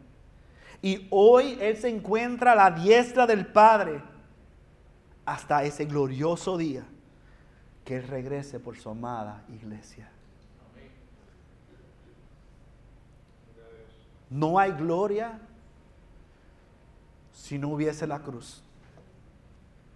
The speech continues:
No hubiese la cruz si el Verbo no se hubiese encarnado. Y por eso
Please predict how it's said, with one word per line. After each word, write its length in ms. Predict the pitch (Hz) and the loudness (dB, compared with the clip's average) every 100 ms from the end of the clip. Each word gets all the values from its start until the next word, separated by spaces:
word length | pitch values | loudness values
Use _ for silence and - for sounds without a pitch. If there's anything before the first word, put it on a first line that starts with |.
| - - - - | -20 -20 -20 -20
No 180 | 117 139 | -8 -6
hubiese 400 | 156 165 170 196 | -4 -4 -6 -6
la 160 | 180 180 | -8 -8
cruz 420 | 147 117 - - - - - - - | -12 -12 -18 -20 -20 -20 -20 -20 -20
si 180 | - | -12
el 140 | 135 123 | -10 -8
Verbo 380 | 139 139 117 117 - - - - - | -6 -6 -8 -16 -20 -20 -20 -20 -16
no 120 | 127 131 | -14 -14
se 120 | 120 | -12
hubiese 260 | 110 110 | -14 -14
encarnado. 520 | 113 110 113 110 107 107 - - - - - - - - - - - - - - - - - - - - - - - | -16 -16 -16 -18 -20 -20 -20 -20 -20 -20 -20 -20 -20 -20 -20 -20 -20 -20 -20 -20 -20 -20 -20 -20 -20 -20 -20 -20 -10
Y 100 | 147 | -2
por 240 | 151 143 | 2 4
eso 380 | 151 170 170 - | 4 2 -2 -16